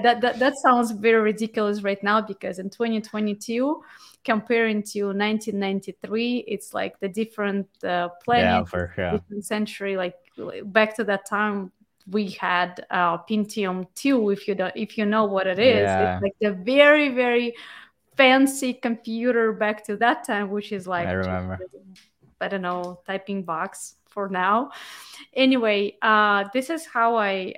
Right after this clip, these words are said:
Speaker 1: uh, introduced, how I've been introduced to something online that is happening online in, um, twenty, in actual, yeah, in,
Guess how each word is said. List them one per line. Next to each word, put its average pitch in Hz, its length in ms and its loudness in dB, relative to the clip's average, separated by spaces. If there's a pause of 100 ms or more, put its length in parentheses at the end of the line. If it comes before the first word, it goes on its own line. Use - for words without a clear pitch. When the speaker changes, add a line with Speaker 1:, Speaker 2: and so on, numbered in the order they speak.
Speaker 1:
uh, 180 360 -2
introduced, 214 1000 -6
how 233 200 4
I've 220 200 0
been 226 160 -2
introduced 202 800 -6
to 180 420 -6 (100)
something 196 800 -4 (260)
online 202 800 -2
that - 160 -6
is 208 120 -12
happening 214 440 -4
online 208 460 0 (140)
in, 196 440 -4
um, 180 380 -2 (760)
twenty, 254 800 2 (640)
in 226 120 2
actual, 269 460 4
yeah, 233 280 2
in, 226 280 -4